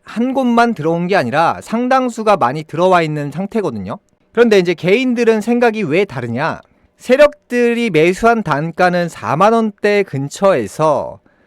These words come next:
한 오만 원, 육만 원 사이인데 개인들은 매수 단가가 팔만 원 이상이거든요. 그러다 보니까 내가 매수한 단가가 팔만 원이 넘다 보니까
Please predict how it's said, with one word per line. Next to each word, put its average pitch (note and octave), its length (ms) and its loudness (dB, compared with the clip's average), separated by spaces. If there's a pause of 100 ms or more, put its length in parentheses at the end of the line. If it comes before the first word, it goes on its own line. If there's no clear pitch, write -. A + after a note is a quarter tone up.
(100)
한 A3 280 0
오만 G3 440 2
원, A3+ 160 2
육만 G3 360 0
원 G3+ 100 0
사이인데 E3 920 -2 (380)
개인들은 F#3 840 2 (420)
매수 A3+ 540 2
단가가 D3 720 -2 (260)
팔만 C4 320 2
원 A#3 140 0
이상이거든요. C#3 760 -6 (720)
그러다 A3+ 280 2
보니까 F3 720 0 (280)
내가 A3 520 2
매수한 F#3 640 0
단가가 F3 500 -2
팔만 A3+ 400 0
원이 G#3 220 -2
넘다 F3 420 0
보니까 D#3 840 0